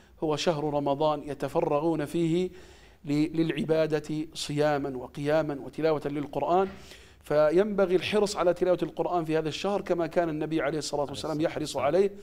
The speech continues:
Speaker 1: وينبغي للعبد أن يجعل ل-، لنفسه وردا،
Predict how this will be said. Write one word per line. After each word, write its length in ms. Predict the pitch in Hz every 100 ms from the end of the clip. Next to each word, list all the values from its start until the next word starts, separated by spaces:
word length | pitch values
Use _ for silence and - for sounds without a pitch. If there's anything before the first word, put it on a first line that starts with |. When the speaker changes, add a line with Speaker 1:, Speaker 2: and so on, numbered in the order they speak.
| - - - - _ -
Speaker 1:
وينبغي 680 | 156 170 170 220 208 185
للعبد 380 | 185 170 175 180
أن 140 | 180 170
يجعل 420 | 196 165 160 170
ل-، 340 | 160 160 160
لنفسه 480 | 147 185 - 160 160
وردا، 540 | 147 185 175 160 165